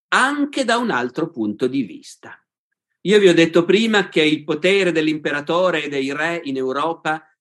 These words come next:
non è mai stato così debole come a cavallo dell'anno mille nell'undicesimo secolo. Questo vuole anche dire che nel dodicesimo secolo le cose cominciano a cambiare.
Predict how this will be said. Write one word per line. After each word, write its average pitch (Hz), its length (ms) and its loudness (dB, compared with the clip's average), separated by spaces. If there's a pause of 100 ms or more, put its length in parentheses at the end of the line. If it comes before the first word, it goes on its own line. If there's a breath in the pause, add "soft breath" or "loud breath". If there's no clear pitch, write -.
(140)
non 151 120 -2
è 156 60 2
mai 180 220 2
stato 180 400 0
così 123 340 -10
debole 151 640 2
come 143 220 -4
a 131 40 -4
cavallo 135 420 -2
dell'anno 127 420 -2
mille 135 460 0
nell'undicesimo 113 840 -6
secolo. - 580 -20 (1400)
Questo 262 320 2
vuole 143 280 4
anche 190 340 0
dire 104 580 -6 (240)
che 165 140 2
nel 156 200 4
dodicesimo 170 760 -2
secolo 139 500 -4
le 240 160 -2
cose 110 280 -8
cominciano 107 500 -6
a 107 60 -14
cambiare. - 640 -18